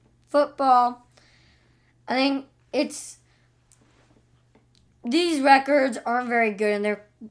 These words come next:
quite surprising for these teams, which were so good last year. But I definitely think, I think that it's gonna be the Bengals in a very close, very good game.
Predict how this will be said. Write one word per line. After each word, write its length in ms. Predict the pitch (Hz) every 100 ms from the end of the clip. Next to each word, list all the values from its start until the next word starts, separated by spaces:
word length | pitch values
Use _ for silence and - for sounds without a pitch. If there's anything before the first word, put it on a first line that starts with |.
| _ _
quite 240 | - 285 269
surprising 580 | 233 - 196 208 208 208
for 140 | 208
these 220 | 214 214
teams, 360 | 208 214 208 208
which 200 | 208 208
were 80 | 202
so 360 | - 269 277
good 280 | 208 220 214
last 480 | 196 180 190 196 -
year. 340 | 202 196 202 _ _ _ _ _ _ _ _ _ _ _ _ _ _ _ -
But 340 | 220 220 - -
I 140 | 226 220
definitely 840 | - 240 233 269 262 - 254 254
think, 800 | 214 - 220 214 214 208 - - _ _ _ _ _ -
I 60 |
think 140 | 220 262
that 180 | 247 233
it's 80 |
gonna 180 | 233 240
be 80 | 226
the 100 | 208
Bengals 520 | 208 220 214 214 202
in 100 | 214
a 80 | 208
very 320 | 190 226 233
close, 360 | 226 233 208 196
very 460 | 190 190 226 226 214
good 500 | 185 214 202 185 -
game. 560 | 240 226 220 214 196